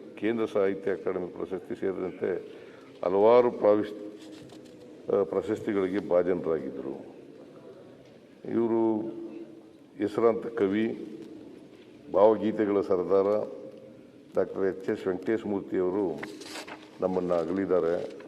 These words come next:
ಅವರ ಆತ್ಮಕ್ಕೆ ಚಿರಶಾಂತಿ ದೊರಕಲಿ ಅಂತೇಳಿ ನಾನು ಪ್ರಾರ್ಥನೆಯನ್ನು ಮಾಡ್ತೇನೆ. ಭಾಳ ಮುಖ್ಯವಾಗಿ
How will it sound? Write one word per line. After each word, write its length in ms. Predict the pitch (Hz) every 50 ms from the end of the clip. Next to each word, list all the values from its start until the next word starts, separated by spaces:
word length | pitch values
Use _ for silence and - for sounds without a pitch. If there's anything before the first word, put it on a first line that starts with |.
| - - -
ಅವರ 180 | 92 92 87
ಆತ್ಮಕ್ಕೆ 500 | 85 92 98 - - - 98 - - 92
ಚಿರಶಾಂತಿ 680 | 82 - 95 92 95 - 95 95 87 80 90 90 -
ದೊರಕಲಿ 440 | 82 87 92 87 - - 104 95 92
ಅಂತೇಳಿ 680 | 85 71 - 92 90 90 92 95 92 82 - - - - - - - - - - - - - - - - - - - - - - -
ನಾನು 240 | 90 92 90 87 87
ಪ್ರಾರ್ಥನೆಯನ್ನು 640 | - - 80 85 90 90 - 87 95 92 87 85 80
ಮಾಡ್ತೇನೆ. 680 | 78 78 76 71 - - 76 67 67 - - - - - - - - - - - - - - - - - - - - - - - - - - - - - - - - - - - - -
ಭಾಳ 220 | 95 107 120 120
ಮುಖ್ಯವಾಗಿ 960 | 110 110 107 - - 127 131 127 123 120 107 110 117 120 123 117 113 - -